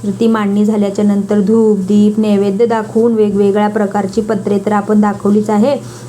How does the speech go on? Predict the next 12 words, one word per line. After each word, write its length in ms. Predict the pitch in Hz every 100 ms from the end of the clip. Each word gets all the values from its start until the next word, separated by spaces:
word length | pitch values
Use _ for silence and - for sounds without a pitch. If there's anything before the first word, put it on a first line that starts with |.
| -
फुलं 240 | 233 208
वाहून 360 | 208 208 208 208
घ्यायची. 520 | 214 202 196 208 208 - - - - - - - - - - - - -
नंतर 420 | 214 208 214 208 -
आपल्याकडे 580 | 208 208 214 208 208 208 208 - -
हरतालिकेची 720 | 220 202 208 214 208 214 214
व्रतकथा 680 | 220 208 196 208 214 208 226
माहिती 360 | 214 208 202 214
असेल 300 | 208 214 214
तर 80 |
ती 200 | 208 247
वाचायची 720 | 240 214 202 208 202 214 208